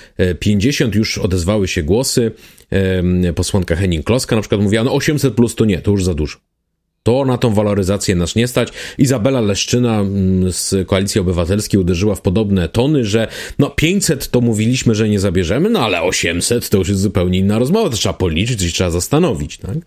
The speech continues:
Mm, analogicznie, mm, e, mm, obok tych wszystkich wydatków o, o charakterze, e, symbolicznym czy o charakterze, mm,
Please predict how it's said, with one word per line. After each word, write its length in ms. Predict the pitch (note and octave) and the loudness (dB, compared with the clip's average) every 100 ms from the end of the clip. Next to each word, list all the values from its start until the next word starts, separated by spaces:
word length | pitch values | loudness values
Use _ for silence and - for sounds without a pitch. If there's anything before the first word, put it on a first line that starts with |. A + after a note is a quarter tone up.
| - - - - - | -12 -14 -12 -14 -2
Mm, 240 | A2+ A2 A2 - | 0 2 0 0
analogicznie, 880 | D#3 D3+ C3 A2 G2+ - A2 G#2+ A#2+ D#3+ - A2+ | 0 2 0 0 -2 -2 0 2 0 -2 -4 0
mm, 380 | G#2+ G#2+ G#2 | 2 2 2
e, 580 | G#2+ G#2 G#2+ G#2 G#2 - | 2 2 0 0 -2 0
mm, 640 | G2+ F#2 D#2+ D#2 G#2+ G#2 - | 0 0 -2 -2 -2 0 0
obok 300 | D#3 C#3 - | 0 0 -2
tych 140 | A2 | -4
wszystkich 360 | - D#3 - G#2+ | -2 -2 0 0
wydatków 520 | G#2 B2 C#3+ A#2+ G#2 | 2 0 0 -2 0
o, 40 | |
o 280 | G2+ G2+ G#2 | 0 0 -2
charakterze, 680 | G2 G#2 - B2 C3 A#2 F2+ - - - - | 0 -2 0 -2 0 0 -2 -6 -14 -20 -4
e, 300 | F#2+ F#2 E2+ | 0 0 0
symbolicznym 920 | - F#3 E3 C3+ G#2+ G2 - F#2+ E2 | 0 0 2 0 -2 -4 0 0 2
czy 160 | A2 | 0
o 60 | G2 | 0
charakterze, 640 | A2 G#2 - F#2+ F#2 E2+ - - - - | 0 0 0 0 0 -2 -6 -14 -10 -2
mm, 280 | F#2+ F#2 | 2 2